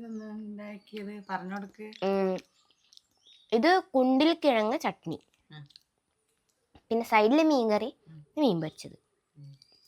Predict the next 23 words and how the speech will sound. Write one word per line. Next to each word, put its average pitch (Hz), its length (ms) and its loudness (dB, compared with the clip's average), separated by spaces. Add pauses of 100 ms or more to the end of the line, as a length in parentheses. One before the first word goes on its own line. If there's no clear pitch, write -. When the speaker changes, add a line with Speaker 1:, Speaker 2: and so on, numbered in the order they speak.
(960)
Speaker 1:
ഇന്ന് 208 340 -10
എന്ത് 233 220 -10
പരിപാടി? 208 380 -6 (540)
Speaker 2:
ഇന്ന് 277 260 6 (220)
വൈകുന്നേരം 269 440 6
അഞ്ച് 247 320 2
മണിക്ക് 233 380 2 (480)
Speaker 1:
ഉം. 165 100 -20 (320)
Speaker 2:
ചീഫ് 254 300 0
ഗസ്റ്റ് 254 280 -4
ആയിട്ട് 180 240 -4
പോയുണ്ട്. 170 300 -12 (460)
Speaker 1:
ഉം. 139 80 -20 (1800)
പിന്നെ 190 220 -12 (120)
ഇവരോ, 196 240 -10 (220)
ഇവരോട് 170 340 -12
ചോദിക്കോ, 220 380 -10 (140)
ആ, - 20 -8 (300)
എന്താണ് 175 360 -10
പരിപാടി 165 440 -10
ഉണ്ടായിരുന്നതെന്നൊക്കെ 170 680 -16
ചോദിക്കാം. 185 360 -16 (100)
Speaker 2:
ഉം. 196 220 -2